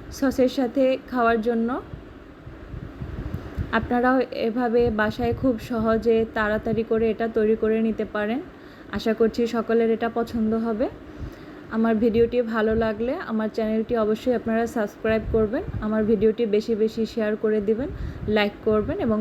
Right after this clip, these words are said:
কমেন্টস করে জানাবেন আপনাদের কেমন লেগেছে। দেখুন, একটি টুকরা আমি আপনাদেরকে সসের সাহায্যে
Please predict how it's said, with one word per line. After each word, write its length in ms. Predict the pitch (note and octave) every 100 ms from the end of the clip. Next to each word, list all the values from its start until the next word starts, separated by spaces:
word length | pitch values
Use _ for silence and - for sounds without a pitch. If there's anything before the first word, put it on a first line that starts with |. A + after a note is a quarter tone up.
| G#3+
কমেন্টস 280 | G#3 G#3 G3+
করে 200 | A3 A3
জানাবেন 480 | G#3 G3 G3 G3+ E4+ F4+
আপনাদের 360 | - G3+ G#3 C4+
কেমন 260 | G3+ F#3 B3
লেগেছে। 480 | B3+ E3+ F3 F3 F3+ - - - - - - - - -
দেখুন, 320 | A#3+ A#3 A#3 F4
একটি 240 | C4+ A#3+ C4
টুকরা 300 | C4 A#3 C4 B3+
আমি 220 | B3 B3 B3 A3+
আপনাদেরকে 520 | G#3+ A#3 A#3 A3+ A#3+ A#3+ - -
সসের 380 | - A3+ A#3 B3
সাহায্যে 480 | B3 A#3+ A3+ A3